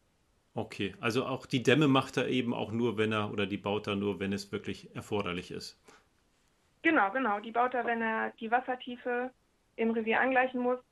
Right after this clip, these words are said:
Speaker 2: Wie gesagt, um den Bau unter, äh, den Eingang unter Wasser zu halten, ist halt auch eine Art, äh, Feinschutz. Eine gewisse Wassertiefe, also idealerweise mindestens achtzig Zentimeter, ähm, ermöglicht dem Tier natürlich auch abzutauchen,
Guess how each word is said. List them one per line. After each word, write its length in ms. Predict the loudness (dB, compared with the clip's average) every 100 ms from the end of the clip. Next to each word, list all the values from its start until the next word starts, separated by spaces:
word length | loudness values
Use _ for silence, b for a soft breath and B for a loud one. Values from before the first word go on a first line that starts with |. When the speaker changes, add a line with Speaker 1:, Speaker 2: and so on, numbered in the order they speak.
| _
Speaker 2:
Wie 180 | -8 -6
gesagt, 420 | -2 0 0 -2
um 260 | -6 -4 -4
den 180 | -2 2
Bau 180 | 4
unter, 440 | 4 2 2 2 -2
äh, 60 |
den 160 | -4 -2
Eingang 340 | 0 2 2
unter 200 | 0 -2
Wasser 260 | -2 -2 -2
zu 80 | 0
halten, 240 | 0 0
ist 120 | -4 -4
halt 120 | -2
auch 200 | -2 -2 _ _ _ _
eine 100 | -2
Art, 240 | 0 0 0
äh, 220 | -2 -2
Feinschutz. 580 | -2 -2 -2 -2 -4 -4 _ _ _ _ _ b b _ _ _ _
Eine 380 | 2 4 4 2
gewisse 340 | 0 -2 0 0
Wassertiefe, 600 | 2 0 -2 -4 0 2
also 220 | 2 0 -4 -8
idealerweise 560 | -4 2 4 4 2 0
mindestens 380 | -6 -6 -6 -4
achtzig 360 | -4 -6 -16 -8
Zentimeter, 840 | -6 -4 -2 -2 0 0 0 -2 -6 _
ähm, 200 | -4 -2
ermöglicht 420 | -2 -2 -2 -4
dem 140 | -2 -2
Tier 140 | 0
natürlich 440 | 0 -2 -4 -2 -2
auch 80 |
abzutauchen, 880 | -2 -4 _ -2 4 4 4 0 -4